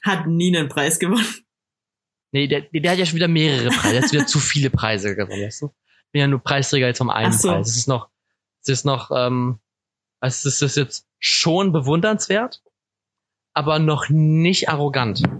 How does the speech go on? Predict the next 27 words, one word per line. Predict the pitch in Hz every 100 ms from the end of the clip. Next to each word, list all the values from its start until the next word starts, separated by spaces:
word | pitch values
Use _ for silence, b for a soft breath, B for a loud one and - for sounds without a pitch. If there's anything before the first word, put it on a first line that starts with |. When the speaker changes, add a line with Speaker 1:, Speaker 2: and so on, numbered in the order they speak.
| - _
Speaker 2:
Es | - 110
ist | 131 -
noch | 123
so | 131
ein, | 123 123 _ _ _ _ _ _
noch | 135 123
so | 123
ein | 123
bisschen, | 123 - 117 120 _ _ _ -
weißt | 120 -
du? | 139 - _ _ _ B B _ _ _ _ _ -
Speaker 1:
Ja. | 156 - - _ _ _ -
Speaker 2:
Ich | 170
hab | 160
noch | 160
nicht | 170 156
genug | 175 165 143
Preise, | - 131 147 139 135 117 - -
um, | 120 120 117 120 123
ähm, | 113 110 110 110
einen | 120 120
MeToo-Skandal | 117 - 139 - 117 110 104
Speaker 1:
Ah, | 107
Speaker 2:
auslösen | 156 113 95
Speaker 1:
okay. | 107
Speaker 2:
zu | 143
dür-, | 98 92